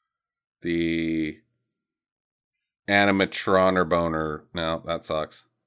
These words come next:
Anima, Anima Boner? No, I got nothing. Okay, so they're out cruising around, and, uh, in their rabbit, and when up skates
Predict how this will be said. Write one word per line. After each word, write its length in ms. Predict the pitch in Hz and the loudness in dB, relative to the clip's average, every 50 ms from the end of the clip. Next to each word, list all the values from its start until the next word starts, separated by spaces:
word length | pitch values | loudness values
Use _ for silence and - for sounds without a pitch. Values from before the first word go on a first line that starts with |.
| _ _ _ _ _ - | _ _ _ _ _ -12
Anima, 520 | 85 87 87 87 87 87 85 85 82 76 65 _ _ _ _ _ _ _ _ _ - | -8 -6 -6 -4 -4 -2 -2 -2 -2 -4 -6 _ _ _ _ _ _ _ _ _ -8
Anima 340 | 78 82 85 98 104 110 107 | -4 -4 -2 0 0 0 0
Boner? 500 | 87 107 101 104 107 110 113 120 117 - - | 0 0 0 0 0 -2 -4 -6 -8 -10 -8
No, 340 | 92 87 85 85 85 - - - | -4 -2 -2 -2 -2 -4 -4 -4
I 100 | 85 82 | -4 -2
got 140 | 80 78 | -2 -2
nothing. 260 | 76 73 - - - - - - - - | -2 -4 -6 -8 -10 -12 -14 -4 2 6
Okay, 200 | 240 240 170 - - - - | 8 8 8 6 2 -2 6
so 220 | - 233 233 214 | 10 12 12 12
they're 160 | 220 285 302 | 12 12 12
out 180 | 294 247 220 180 | 12 12 12 12
cruising 300 | - 214 196 185 - 147 | 10 10 10 10 10 10
around, 320 | 131 107 101 98 98 95 - - - - - - | 8 10 10 8 6 4 2 -4 -18 -20 -10 2
and, 480 | - 135 147 147 147 143 143 143 143 143 | 8 10 12 12 12 12 12 12 12 12
uh, 640 | 143 139 139 139 139 135 135 135 135 131 131 135 139 - _ _ _ _ - | 12 12 12 12 12 12 12 12 12 10 8 6 -2 -8 _ _ _ _ 2
in 140 | 156 151 147 | 4 6 8
their 200 | 147 143 139 135 | 10 10 10 10
rabbit, 520 | 123 135 127 120 117 123 123 123 120 - - | 10 12 12 12 12 10 8 4 2 0 2
and 800 | - 117 113 113 110 110 110 113 110 110 110 110 110 110 113 113 - | 4 6 8 8 8 6 6 4 4 4 4 4 2 0 -2 -2 0
when 340 | 120 120 117 120 123 120 - - | 4 6 8 8 6 6 8 12
up 280 | 190 185 185 190 190 - | 12 12 12 12 8 2
skates 1000 | - - - - - 175 160 143 135 135 139 139 135 - - - - - - | -2 -2 0 2 6 8 8 8 8 6 4 0 -2 -8 -8 -8 -10 -10 -14